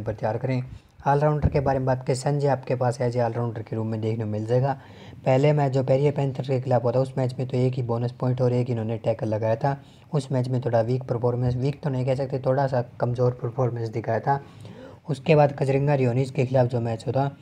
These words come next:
उस मैच में एक अच्छा खासा परफॉर्मेंस दिखाते हुए तीन टैकल किए थे, एक अच्छा खासा बेस्ट परफॉर्मेंस, तीन टैकल के सिक्सटी थ्री के इलेवन इन्होंने ड्रीम पॉइंट कलेक्ट किए थे। राइवल हीरोज के बारे में बात करें, उस मैच में पाँच टैकल किए थे जिनको इन्होंने वन थर्टी टू के लगभग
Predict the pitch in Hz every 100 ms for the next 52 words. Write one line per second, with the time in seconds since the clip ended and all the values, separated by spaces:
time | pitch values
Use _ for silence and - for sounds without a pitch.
0 | - - - 156 143 156 139 143 131 131
1 | - 139 127 127 131 120 123 117 113 117
2 | 107 131 123 131 131 127 113 110 104 123
3 | 139 127 127 127 135 123 120 120 123 123
4 | - - 127 131 127 - 135 127 117 117
5 | 113 135 - - - - - - 156 131
6 | 160 139 143 143 131 123 120 113 117 117
7 | 120 120 110 - 120 - 131 127 135 135
8 | - _ - 147 151 151 156 156 151 -
9 | 143 139 135 131 131 - 131 139 123 123
10 | 117 131 127 - 120 117 113 117 131 123
11 | 120 117 123 113 110 127 127 113 113 110
12 | 113 117 123 110 127